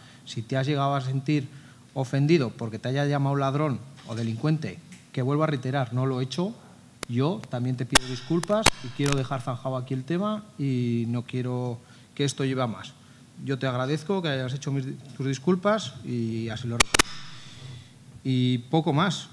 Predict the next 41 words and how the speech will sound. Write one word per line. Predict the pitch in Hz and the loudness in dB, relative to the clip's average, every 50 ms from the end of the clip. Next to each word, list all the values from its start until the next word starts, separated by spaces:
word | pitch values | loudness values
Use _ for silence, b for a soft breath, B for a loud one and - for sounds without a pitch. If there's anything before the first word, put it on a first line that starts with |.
| - | -6
Eh, | 135 123 123 120 120 117 117 117 117 117 117 117 117 113 | -4 -2 0 0 2 2 2 2 0 0 0 0 0 0
nosotros | 117 120 113 - 143 143 170 175 190 | -2 -2 -2 -2 -4 -2 0 0 0
estamos, | - - 185 185 175 147 131 - - | 0 0 0 0 0 0 -2 -6 -8
eh, | 123 117 113 110 104 98 - - - - | -10 -8 -8 -10 -12 -14 -14 -16 -18 -14
o | - | -10
sea, | - 143 147 127 107 110 | -6 -4 -4 -4 -4 -6
si | - - - - 123 117 113 110 | -12 -14 -10 -8 -6 -4 -4 -4
esto, | 120 120 120 117 - - 139 139 131 | -4 -4 -6 -6 -8 -8 -10 -8 -8
si | - - 123 | -8 -6 -6
esto | 120 123 - - 139 | -6 -6 -4 -4 -2
mismo | 139 165 185 175 170 127 113 | 0 0 0 0 0 -2 -4
lo | 113 117 117 113 113 110 | -4 -4 -6 -6 -8 -8
que | 113 - 131 | -10 -12 -12
sois | 120 - 117 113 - | -10 -10 -10 -10 -10
capaces | - 107 - 147 156 151 170 123 | -10 -8 -6 -6 -4 -4 -4 -4
de, | 117 117 | -4 -6
de | 113 117 104 107 | -8 -8 -10 -10
anularlo, | 104 104 104 101 98 101 104 120 127 135 151 180 190 | -10 -10 -10 -10 -10 -8 -8 -6 -6 -4 -4 -4 -4
nosotros | 165 120 123 113 - 113 113 110 - | -4 -4 -6 -10 -10 -10 -10 -8 -8
los, | 120 117 117 110 | -6 -6 -6 -6
lo | 117 113 | -8 -8
aprobamos. | 104 - 113 113 139 196 214 156 104 | -8 -8 -6 -4 -2 -2 -2 -4 -6
O | 104 | -8
sea, | 107 110 107 | -10 -10 -8
que | 117 | -8
no | 113 120 | -8 -6
tenemos | - 135 139 143 143 135 | -4 -4 -2 0 0 0
ningún | 139 139 135 131 135 139 135 135 135 B B B B B B B B - | 0 0 0 0 0 0 0 -2 -4 B B B B B B B B -4
impedimento | 135 135 120 127 151 139 131 131 147 175 185 165 156 | -2 -2 0 2 2 2 4 4 4 2 2 2 2
de | 143 143 | 0 2
ningún | 139 135 135 135 127 | 0 2 2 0 0
tipo. | 123 175 185 202 170 | 0 -2 0 0 -2
Nosotros | 127 123 123 123 147 135 | -2 -2 -2 -4 -4 -4
que | - 160 | -4 -2
queremos | 147 151 156 170 165 | -2 -2 -2 -2 -2
que | - 165 | -2 0
venga | 160 160 170 190 190 196 202 - 147 | 0 0 2 2 0 0 -2 -4 -6
esta | 147 139 - 170 | -6 -4 -2 -2
empresa, | 165 156 - 170 175 165 - 196 180 | -2 -2 -2 -2 -2 -2 0 -2 -2
no, | 156 156 175 156 104 117 131 - | 0 -2 -2 -4 -6 -10 -12 -10
eh, | - 123 123 120 117 117 117 113 117 117 | -10 -8 -6 -6 -4 -4 -4 -4 -4 -6